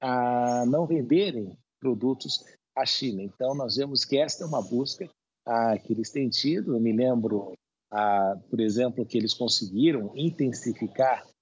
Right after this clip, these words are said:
em muito a produção de arroz por hectare. Eu me lembro que eles estavam fazendo projetos de aumentar até mesmo na parte de animais, de porcos, por exemplo, a aumentar o peso do, do, do animal para que você tenha aí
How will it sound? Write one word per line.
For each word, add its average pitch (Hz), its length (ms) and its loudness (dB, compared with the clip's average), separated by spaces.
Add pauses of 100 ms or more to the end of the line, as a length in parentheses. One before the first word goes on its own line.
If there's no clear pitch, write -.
(140)
em 110 120 2
muito 135 460 2
a 110 80 0
produção 120 540 0
de 110 100 0
arroz 131 720 2 (240)
por 113 120 0
hectare. 139 640 4
Eu 117 80 2
me 113 120 2
lembro 117 240 0
que 113 80 -2
eles 104 160 -2
estavam 110 340 -2
fazendo 107 400 -2
projetos 101 600 -4
de 104 40 -8
aumentar 110 460 -6
até 113 260 -4
mesmo 117 380 2 (380)
na 113 140 2
parte 120 500 2
de 107 540 0
animais, 110 760 0
de - 140 -12
porcos, 127 520 0
por 107 120 -4
exemplo, 135 540 -2 (340)
a 113 260 2
aumentar 113 500 2
o 107 40 -4 (120)
peso 139 440 4
do, 113 300 0
do, 104 320 -4
do 104 140 -4
animal 104 600 0
para 110 240 -2 (380)
que 110 80 -6
você 113 300 0
tenha 120 320 -2
aí 123 180 2